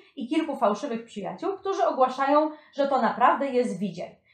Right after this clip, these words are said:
Zostaje zorganizowane więc nowe spotkanie, na którym Widziaj ma przemówić do uszczęśliwionych fanów, ale kiedy ma dojść do tego przemówienia, bohater ogłasza, że nie jest Widziajem.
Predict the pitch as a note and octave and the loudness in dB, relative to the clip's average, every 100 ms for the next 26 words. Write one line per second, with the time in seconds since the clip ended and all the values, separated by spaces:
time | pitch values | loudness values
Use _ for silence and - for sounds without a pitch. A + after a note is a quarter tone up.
0 | _ A#3+ A#3 F#4+ A4+ D#4+ - C#4 A#3+ C#4+ | _ -12 2 2 4 0 -2 -2 2 2
1 | C4+ A#3+ A#3 - G3+ G#3+ F4 B3+ A#3 G3+ | 2 -2 -6 -6 0 6 6 6 -2 -4
2 | F#3+ - E3+ G3 E4 D4 D4 F4 E4 A3+ | -6 -8 -8 -4 -2 -2 -2 -2 -2 -2
3 | B3 D4+ D#4+ C#4 A#3 C4 C4+ - - B3+ | -4 0 0 2 0 0 -2 -10 -6 0
4 | C#4+ D#4+ G3+ E3 G3+ G3 - A#3 - G3+ | 2 2 0 -4 -8 -8 -4 -4 -4 -2
5 | A#3 G#3 G3 G#3 F3+ G#3+ - - - - | 0 0 0 0 0 0 -2 -8 -20 -12
6 | - C4+ C4+ - F4+ E4+ D#4 B3 G3 B3 | 4 6 6 0 -4 0 -2 2 2 6
7 | G4 E4+ G#3 G#3 G#3 G#3 A3+ G#3 G3+ G3+ | 4 4 -4 -4 -6 -6 -4 -4 -2 -4
8 | G3+ D4 F#4+ - _ G3+ C#4 E4 F4+ F#4+ | 0 0 -2 -10 _ -2 4 4 4 2
9 | - A3+ A3+ B3 C4+ B3+ G3+ F#3+ G#3+ A3 | 2 0 2 2 4 2 2 4 4 4
10 | - G3+ G#3+ A#3 G3+ F#3 - - F3 E3 | 0 2 4 4 2 -2 -10 -18 -18 -10
11 | F#3 D3 - | -8 -8 -14